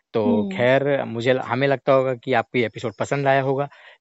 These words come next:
Speaker 1: तो ऐसे ही हम लोग आने वाले एपिसोड्स में अपने रिलेशनशिप के बारे में, अपनी प्रॉब्लम्स, अपने लर्निंग्स,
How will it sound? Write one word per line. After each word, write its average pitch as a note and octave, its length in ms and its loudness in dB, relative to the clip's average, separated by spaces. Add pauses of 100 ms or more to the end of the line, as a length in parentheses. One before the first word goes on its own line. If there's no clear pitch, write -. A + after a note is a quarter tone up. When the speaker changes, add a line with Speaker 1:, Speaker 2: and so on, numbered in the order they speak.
Speaker 1:
तो G#2+ 380 -2
ऐसे B2+ 260 0
ही E3 140 2
हम D3+ 180 0
लोग D3+ 220 0
आने B2 180 -4
वाले C3+ 160 -2
एपिसोड्स C3 460 -6
में C3 100 -4
अपने B2 200 -6
रिलेशनशिप B2+ 500 -4
के C#3 80 -2
बारे B2+ 240 -2
में, C3 140 -6
अपनी A#2+ 180 -10
प्रॉब्लम्स, C3 720 -2
अपने A2 340 -8
लर्निंग्स, C3 640 0